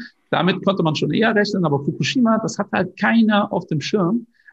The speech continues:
Ähm, und das ist immer so ein schönes Beispiel, warum Zeit so wichtig ist, weil hätte ich exakt zwei Tage vor Fukushima investiert, hätte es mich geärgert.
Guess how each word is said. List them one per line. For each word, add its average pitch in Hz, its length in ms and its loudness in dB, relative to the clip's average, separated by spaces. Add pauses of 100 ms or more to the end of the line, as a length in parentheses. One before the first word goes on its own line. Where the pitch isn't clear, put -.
(160)
Ähm, 156 160 2
und 147 120 0
das 170 160 2
ist 240 140 0
immer 196 160 2
so 165 100 0
ein 160 80 0
schönes 190 320 2
Beispiel, 196 540 2 (300)
warum 160 180 2
Zeit - 320 0
so 143 160 2
wichtig 139 380 0
ist, - 260 -2
weil 151 260 2 (140)
hätte 214 240 0
ich 196 160 -4
exakt - 600 -4
zwei 208 220 0
Tage 202 280 0
vor 180 180 -4
Fukushima 180 680 0
investiert, 131 500 -2 (560)
hätte 180 140 -2
es - 40 -4
mich 180 200 0
geärgert. 175 420 0